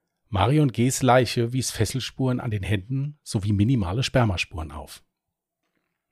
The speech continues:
Bei der gerichtsmedizinischen Untersuchung konnte neben den Spermaresten auch ein Fingerabdruck sichergestellt werden.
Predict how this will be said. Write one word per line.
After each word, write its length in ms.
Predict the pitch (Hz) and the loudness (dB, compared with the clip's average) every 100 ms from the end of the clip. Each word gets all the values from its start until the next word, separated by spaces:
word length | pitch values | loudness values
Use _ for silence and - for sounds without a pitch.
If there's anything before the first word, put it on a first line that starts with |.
| _ _ _ _ _ _ _ - - - | _ _ _ _ _ _ _ -20 -20 0
Bei 100 | 127 | 6
der 80 | 127 | 6
gerichtsmedizinischen 920 | 120 175 - 170 151 139 151 147 139 | 6 2 2 0 0 0 -2 -2 -4
Untersuchung 800 | 143 123 107 170 135 107 117 147 | -2 -2 0 -2 -2 -2 -2 -4
konnte 320 | - 123 120 | -2 -2 0
neben 320 | 110 117 143 | 2 2 0
den 160 | 139 117 | -2 -4
Spermaresten 920 | - 127 147 147 - 117 - 135 147 | -2 0 0 -2 -2 -4 -4 -4 -4
auch 180 | - 117 | -4 -2
ein 80 | 143 | -2
Fingerabdruck 600 | - 190 - - 101 - | 0 -2 -2 -6 -8 -6
sichergestellt 600 | 101 107 101 - 85 82 | -6 -6 -6 -8 -8 -6
werden. 300 | 78 71 | -8 -8